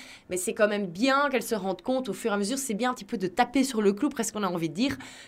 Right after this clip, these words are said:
que voilà, je suis, euh, euh, une personne qui peut les aider dans leurs besoins d'être plus visible sur le web pour trouver des clients. Et donc, le contenu que je crée, c'est certes pour me faire connaître de nouvelles personnes,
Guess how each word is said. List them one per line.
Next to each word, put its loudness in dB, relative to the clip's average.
que 0
voilà, 8
je -4
suis, 2
euh, 4
euh, -4
une 0
personne 2
qui -4
peut 2
les 4
aider 4
dans 2
leurs 4
besoins 0
d'être -4
plus -4
visible -2
sur -6
le 2
web 0
pour -12
trouver 0
des -2
clients. -4
Et -2
donc, -2
le 6
contenu 2
que 0
je 0
crée, 2
c'est -8
certes 2
pour -6
me 0
faire -2
connaître -2
de -6
nouvelles 0
personnes, 2